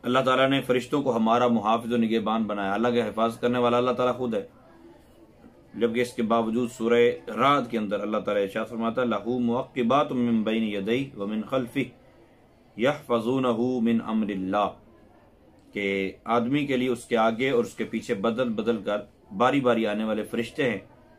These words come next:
जो अल्लाह के हुक्म से उसकी हिफाजत करते हैं। अब हिफाजत तो अल्लाह करता है, लेकिन हिफाजत की निस्बत अल्लाह के प्यारों की तरफ कर देगी। फिर दूसरी जगह फरमाया, "व युरसिलु अलैकुम हाफज़ा", ये सूरह नाम की आयत नंबर इकसठ है,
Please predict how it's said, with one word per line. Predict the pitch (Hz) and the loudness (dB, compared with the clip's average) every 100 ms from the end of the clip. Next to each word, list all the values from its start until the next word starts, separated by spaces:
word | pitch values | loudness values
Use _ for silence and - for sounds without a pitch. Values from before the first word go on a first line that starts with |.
| - | -12
जो | 107 | -8
अल्लाह | 117 135 151 147 | -2 2 2 2
के | 117 | -4
हुक्म | - 117 | -4 -6
से | 113 | -6
उसकी | 123 139 - 127 | -8 -8 -6 -6
हिफाजत | 117 117 110 107 | -2 -2 -2 -4
करते | 92 85 | -12 -12
हैं। | 95 - - | -18 -20 -16
अब | 95 | -10
हिफाजत | 98 123 131 | -2 -2 0
तो | 151 | 0
अल्लाह | 160 | 2
करता | 151 123 113 | 0 -2 -6
है, | - - - - | -12 -18 -20 -6
लेकिन | 113 117 | -2 0
हिफाजत | 110 104 117 117 | 0 0 0 0
की | 120 | -4
निस्बत | 113 98 113 131 - - _ - | -6 -2 -2 -2 -6 -20 _ -8
अल्लाह | 110 113 117 | -2 -2 -2
के | 127 175 - - - _ | -6 -10 -14 -20 -20 _
प्यारों | 120 113 110 | 0 0 0
की | 92 | -4
तरफ | 95 95 | -6 -6
कर | 90 | -10
देगी। | 80 92 - - - _ - - _ _ - | -12 -18 -20 -20 -20 _ -20 -20 _ _ -2
फिर | 120 | 0
दूसरी | 113 117 127 | 0 -4 -2
जगह | 127 120 | 0 2
फरमाया, | 120 120 117 | 2 2 2
"व | 117 | 2
युरसिलु | 117 147 139 131 120 | 2 0 -2 -2 2
अलैकुम | 117 113 123 117 110 104 | 4 4 2 0 -4 -2
हाफज़ा", | 117 120 127 110 101 - - - - - 110 | -2 2 2 2 -2 -6 -20 -20 -20 -12 -8
ये | 104 | -6
सूरह | 120 120 120 | 2 6 6
नाम | 117 117 117 | 6 2 0
की | 117 | -4
आयत | - 104 104 | -2 -2 -2
नंबर | 107 104 | -4 -4
इकसठ | 98 117 | -6 -8
है, | - | -10